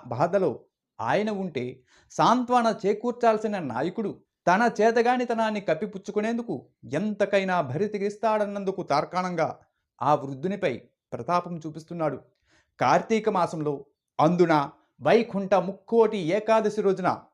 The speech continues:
ఎటువంటి వైష్ణవ ఆలయమైనా భక్తులతో కిటకిటలాడుతుందని తెలియదా?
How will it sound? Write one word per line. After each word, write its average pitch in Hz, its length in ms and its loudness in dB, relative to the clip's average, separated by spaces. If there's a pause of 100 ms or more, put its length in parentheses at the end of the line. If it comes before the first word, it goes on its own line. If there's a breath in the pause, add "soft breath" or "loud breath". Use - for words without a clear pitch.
(320)
ఎటువంటి 208 600 0
వైష్ణవ 190 420 -2 (180)
ఆలయమైనా 175 640 0 (400)
భక్తులతో 151 800 -2 (360 soft breath)
కిటకిటలాడుతుందని 208 1200 0 (420)
తెలియదా? 151 480 0